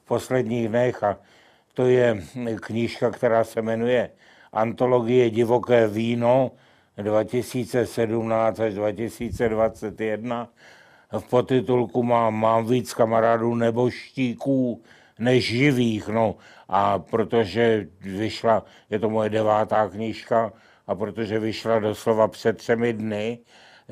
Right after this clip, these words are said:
tak samozřejmě mě nejvíc ze všeho, eh, leží, eh, v duši a v hlavě. Eh, je to knížka mapující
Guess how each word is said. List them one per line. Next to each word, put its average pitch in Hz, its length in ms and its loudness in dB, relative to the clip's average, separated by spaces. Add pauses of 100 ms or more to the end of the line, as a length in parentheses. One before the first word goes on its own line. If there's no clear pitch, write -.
(120)
tak 104 340 -4 (120)
samozřejmě 104 720 -4
mě 107 300 -4 (420)
nejvíc 110 500 0
ze 107 120 0
všeho, 101 480 -2 (340)
eh, 104 400 -2
leží, 107 540 -2 (280)
eh, - 40 -10 (200)
v 95 140 -4
duši 110 500 -2
a 104 100 2
v 92 60 -4
hlavě. 98 600 -2 (380)
Eh, 104 200 -2
je 110 280 -2
to 120 180 -2
knížka 117 520 -4
mapující 110 880 -4